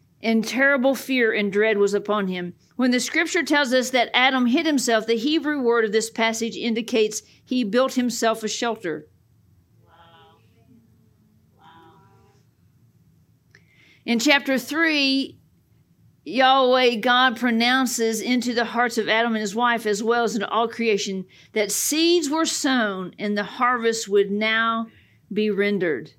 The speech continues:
Speaker 1: Genesis three twenty says then,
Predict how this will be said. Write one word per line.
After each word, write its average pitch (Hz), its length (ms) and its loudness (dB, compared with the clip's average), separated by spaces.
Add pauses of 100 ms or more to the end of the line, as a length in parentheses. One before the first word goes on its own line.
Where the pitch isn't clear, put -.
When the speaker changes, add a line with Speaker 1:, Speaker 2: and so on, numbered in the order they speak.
(3250)
Speaker 1:
Genesis 240 500 0
three 214 260 -4
twenty 262 360 0
says 175 440 -2
then, 170 440 -6